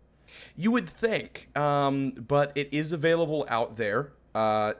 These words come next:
and, and how I came across it is I was bored one day, uh, as in y-, one day I mean, like, yesterday,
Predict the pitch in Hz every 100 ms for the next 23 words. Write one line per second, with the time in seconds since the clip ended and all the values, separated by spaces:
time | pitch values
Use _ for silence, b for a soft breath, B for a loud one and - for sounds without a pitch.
0 | 117 110 113 117 113 160 160 170 147 139
1 | 131 135 139 113 113 113 104 107 101 101
2 | 127 131 135 135 127 120 104 123 - 110
3 | 104 101 110 104 107 104 113 123 123 117
4 | 113 113 113 101 101 - 117 127 - 110
5 | 101 139